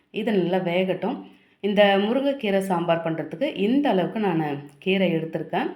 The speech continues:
இந்த சாம்பாருக்கு அதிகமா கீரை தேவைப்படாது, முருங்கைக்கீரை தேவைப்படாது. இதை க்ளீன் பண்ணியும் வச்சாச்சு. இதை நம்ம அலசி எடுத்து இதை தனியா வச்சுக்கலாம். புளி பார்த்தீங்கன்னாக்கா இந்த அளவு தான் எடுத்திருக்கேன்.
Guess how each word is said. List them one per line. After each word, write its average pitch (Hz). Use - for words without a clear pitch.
இந்த 160
சாம்பாருக்கு 202
அதிகமா 170
கீரை 175
தேவைப்படாது, 160
முருங்கைக்கீரை 170
தேவைப்படாது. 156
இதை 180
க்ளீன் 226
பண்ணியும் 190
வச்சாச்சு. 180
இதை 165
நம்ம 151
அலசி 262
எடுத்து -
இதை 170
தனியா 165
வச்சுக்கலாம். 156
புளி 226
பார்த்தீங்கன்னாக்கா 165
இந்த 196
அளவு 165
தான் 175
எடுத்திருக்கேன். 160